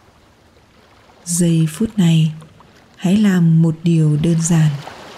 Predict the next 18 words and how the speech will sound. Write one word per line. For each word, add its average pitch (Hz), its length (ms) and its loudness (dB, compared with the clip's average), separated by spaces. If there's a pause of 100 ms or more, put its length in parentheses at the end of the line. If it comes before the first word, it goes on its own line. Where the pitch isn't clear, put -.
(320)
là 170 400 2
dừng 170 380 0
lại, 165 360 2 (1120)
chậm 175 280 -2
lại 160 360 0 (600)
mọi 170 420 0
phản 185 280 -2 (120)
ứng 151 260 2 (2250)
để 180 180 0 (120)
có 147 180 -2
mặt 202 240 2 (440)
với 160 280 2 (140)
chính 170 340 0
mình, 170 200 4 (2250)
với 160 520 0
thân 202 300 2
thể 160 280 0 (720)
và 170 340 0